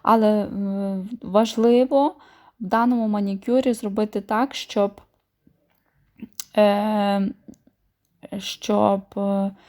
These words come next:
все було плавно і не було такого різкого якогось переходу. Тобто має бути плавне розташування білого кольору, який переходить на ні, там, де нюдова база.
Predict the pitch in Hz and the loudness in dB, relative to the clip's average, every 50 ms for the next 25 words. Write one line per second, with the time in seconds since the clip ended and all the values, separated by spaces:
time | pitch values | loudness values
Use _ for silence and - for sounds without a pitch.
0 | - - _ _ _ - - 233 226 196 196 214 208 202 190 - - 208 202 208 | -20 -20 _ _ _ 0 2 2 2 4 2 0 0 -2 -4 -4 -2 0 2 4
1 | 226 262 339 392 359 349 294 233 214 202 - - - _ - 214 208 214 220 220 | 4 2 2 0 0 0 0 2 0 0 -4 -6 -12 _ -8 -4 -4 -2 0 0
2 | 220 220 220 208 208 202 196 - 226 220 220 214 214 - - - 208 208 202 202 | 0 0 0 0 0 -2 -2 -2 0 0 0 -2 -2 -6 -6 -4 -2 -2 0 0
3 | 196 196 196 196 - - - 208 196 196 196 190 190 190 - 185 185 190 190 190 | 0 0 -2 -4 -4 0 2 2 2 2 0 -2 -2 -4 -4 -4 -2 -2 -2 -4
4 | - - - 196 190 190 190 - - 190 190 185 196 190 - 196 190 - - 196 | -6 -8 -6 -6 -6 -6 -6 -4 -4 -4 -2 -2 -4 -8 -8 -8 -10 -8 -6 -4
5 | 196 202 - - - - - - - _ _ _ - 208 226 226 233 226 226 214 | -4 -4 -6 -10 -18 -20 -20 -20 -20 _ _ _ 2 2 4 4 2 0 0 -2
6 | 226 220 - 233 214 196 - _ - 190 202 196 208 214 233 294 339 320 277 240 | -4 -2 -2 -2 -4 -4 -6 _ -2 0 2 2 4 4 2 2 2 2 0 0
7 | - - - 214 - - - 202 196 208 208 208 214 214 208 202 190 190 190 220 | -2 -6 -10 -14 -10 -8 -6 -2 0 0 0 0 0 -2 -2 -2 -4 -6 -4 -2
8 | 208 220 220 208 202 196 190 185 180 - - 202 202 220 247 277 302 302 302 311 | 0 2 2 2 0 -2 -4 -6 -6 -6 0 2 4 4 4 4 2 2 2 0
9 | 392 - _ _ _ _ _ _ _ _ _ _ _ _ _ _ _ _ - 214 | 0 -4 _ _ _ _ _ _ _ _ _ _ _ _ _ _ _ _ -2 0
10 | 208 208 208 - 233 233 226 226 - 214 196 190 190 - - 220 220 208 202 202 | 0 0 0 0 0 0 0 0 0 0 2 2 0 0 2 2 4 4 2 0
11 | 196 - - 190 196 190 190 190 196 196 202 208 220 233 254 285 277 - - _ | -2 -4 -4 -4 -2 0 0 2 2 2 4 4 6 6 6 4 2 0 -8 _
12 | _ _ _ _ _ - - 196 208 208 202 214 208 202 196 - - - 196 196 | _ _ _ _ _ -2 0 0 0 0 2 2 0 0 -2 -4 -4 -2 0 0
13 | 202 202 202 190 196 190 185 190 196 202 196 196 196 196 196 - - 170 | 2 2 2 0 0 0 0 0 0 2 2 2 2 0 -2 -4 -6 -8